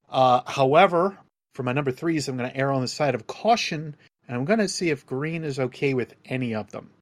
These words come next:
So I'm gonna start with my number three. Granted, I, I don't think this will be in any particular order because, like I said, I'm erring on the side of caution here.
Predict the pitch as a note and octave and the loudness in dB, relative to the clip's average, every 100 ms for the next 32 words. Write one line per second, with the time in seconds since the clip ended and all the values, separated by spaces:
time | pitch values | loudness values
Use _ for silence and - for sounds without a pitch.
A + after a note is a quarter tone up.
0 | _ _ - C3 D3+ F#3 - - F3+ D3+ | _ _ -8 -4 -2 -2 -4 -2 0 0
1 | - C#3 B2+ A#2+ A#2+ A#2 B2+ C3 C#3+ F3+ | -2 -8 -6 -6 -6 -6 -8 -4 -2 -2
2 | C#3+ - C#3 A#2+ A2+ G2+ _ _ - A#2+ | -6 -8 -4 -4 -4 -8 _ _ -18 -2
3 | C#3 C3+ A#2+ B2 B2+ C3+ C#3+ C3+ - C3 | 0 2 0 -2 -4 -4 -4 -4 -6 -4
4 | B2+ A#2+ C3 B2 B2 A#2+ B2+ - C3 B2+ | -6 -6 -6 -4 -4 -6 -6 -6 -6 -6
5 | A#2 B2 A#2 A2 C3 A2+ A#2 A#2 C3+ A#2 | -4 -4 -4 -8 -6 -6 -6 -6 -6 -4
6 | A#2 A#2+ A#2 A2+ - C3+ G#2+ C3+ B2+ - | -4 -4 -4 -6 -4 -4 -4 -4 -4 -6
7 | G#2+ A2 G#2 | -10 -10 -10